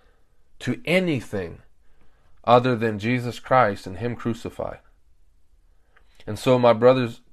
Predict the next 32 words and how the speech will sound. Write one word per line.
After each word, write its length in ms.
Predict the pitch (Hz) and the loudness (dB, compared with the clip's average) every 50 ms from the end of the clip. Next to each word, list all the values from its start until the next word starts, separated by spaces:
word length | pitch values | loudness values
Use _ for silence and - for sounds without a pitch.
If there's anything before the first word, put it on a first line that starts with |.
| - - | -4 2
uh, 180 | 110 110 95 90 | 4 4 4 4
my 140 | 110 110 107 | 4 2 2
brother 600 | 101 104 123 135 131 135 131 127 127 123 123 - | 4 6 6 6 6 4 2 2 2 0 -4 -6
and 100 | - 107 | -8 -4
my 120 | 104 98 92 | -4 -4 -4
sister, 580 | - - 143 139 139 - - 123 117 110 - - - - _ _ _ _ _ _ _ _ _ _ _ _ _ _ - - - - - - - - - - - - - - - - - - - | -4 -4 -6 -6 -4 -4 -4 -2 -2 -4 -6 -12 -20 -20 _ _ _ _ _ _ _ _ _ _ _ _ _ _ -20 -20 -20 -20 -20 -20 -20 -20 -20 -20 -20 -20 -20 -20 -20 -20 -20 -10 -6
the 100 | 113 113 | -6 -6
centrality, 1160 | - - - - - - 156 143 131 - - - - 147 165 190 196 208 208 208 196 156 147 | -6 -8 -12 -8 -4 0 0 0 0 -2 -6 -2 4 6 8 10 10 10 10 8 6 4 2
the 160 | 131 123 123 | 2 2 0
central 840 | 117 - - - - - 190 196 214 226 233 214 - - 214 214 196 175 | -2 -2 -6 -10 -4 0 4 4 4 4 2 0 -2 2 4 4 4 4
thing 520 | - - - - 185 185 180 160 117 123 | 0 -6 -4 2 4 4 4 4 4 4
of 160 | 123 123 113 123 | 4 6 8 10
our 320 | 135 143 156 170 180 180 | 10 10 10 10 8 6
message, 760 | 180 175 175 175 175 170 - - 120 101 87 71 - - - - - - - - - - - - | 4 4 4 4 4 2 -2 -4 -4 -4 -4 -6 -12 -18 -20 -20 -20 -20 -18 -18 -18 -18 -6 -2
of 220 | - 113 113 117 | 0 4 8 10
our 300 | 127 143 160 175 170 160 | 12 12 12 12 10 8
hope, 500 | 139 - - 180 175 151 127 107 - - | 6 4 4 6 6 6 6 4 0 -4
the 220 | - 117 117 117 113 | -4 -2 -2 0 2
anchor 380 | 131 151 170 175 - - - | 2 2 0 0 -2 -2 -2
for 180 | - - - 135 | -2 -2 -2 0
why 340 | 117 117 123 127 135 147 147 | 2 6 8 8 10 8 8
we 240 | 151 147 151 151 151 | 6 6 4 4 4
live, 520 | 151 147 151 165 170 160 123 107 95 - - - - - - - - - | 4 4 4 4 4 2 2 0 -2 -8 -16 -20 -20 -20 -20 -20 -8 -4
is 240 | 120 127 123 113 - | -2 0 0 -2 -4
the 100 | - 110 | -8 -10
cross 560 | - - - - 147 143 143 127 117 - - | -10 -6 2 6 8 10 10 8 6 4 -2
and 100 | 120 113 | -6 -4
the 60 | 110 | 0
resurrection 720 | 107 113 117 120 107 110 104 113 113 120 - - - 95 95 | 2 4 2 2 2 0 2 2 2 2 0 -4 -10 -8 -8
of 100 | 90 85 | -8 -6
Jesus 380 | - 98 98 98 101 95 - | -6 -6 -6 -6 -6 -10 -10
Christ. 480 | - - - 95 - - - - - | -8 -8 -6 -6 -6 -8 -12 -20 -20